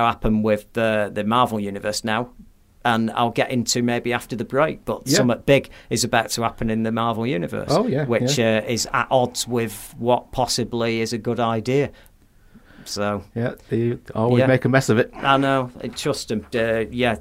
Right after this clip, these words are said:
Speaker 1: talk about snatching defeat from the jaws of victory. But yeah, we'll get into that after the,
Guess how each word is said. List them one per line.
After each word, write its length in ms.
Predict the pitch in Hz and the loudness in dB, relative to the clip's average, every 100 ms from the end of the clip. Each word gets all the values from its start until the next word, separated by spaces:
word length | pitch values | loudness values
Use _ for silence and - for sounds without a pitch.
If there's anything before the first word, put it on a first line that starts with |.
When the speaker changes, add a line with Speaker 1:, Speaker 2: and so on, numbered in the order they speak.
| - | -2
Speaker 1:
talk 260 | 147 131 | -2 0
about 260 | 127 117 98 | 0 0 0
snatching 440 | - 123 - 117 | -2 -4 -4 -6
defeat 340 | 113 - 135 120 | -6 -4 -4 -4
from 140 | 110 | -8
the 80 | 101 | -6
jaws 320 | 110 110 107 | -4 -4 -4
of 80 | 98 | -6
victory. 400 | 120 - - 90 | -6 -6 -12 -8
But 180 | 107 113 | -8 -4
yeah, 140 | 131 131 | 0 0
we'll 140 | 139 | 0
get 200 | 151 - | -2 -2
into 260 | 175 170 110 | -4 -4 -6
that 180 | 85 - | -6 -6
after 260 | 107 - | -12 -12
the, 160 | - | -12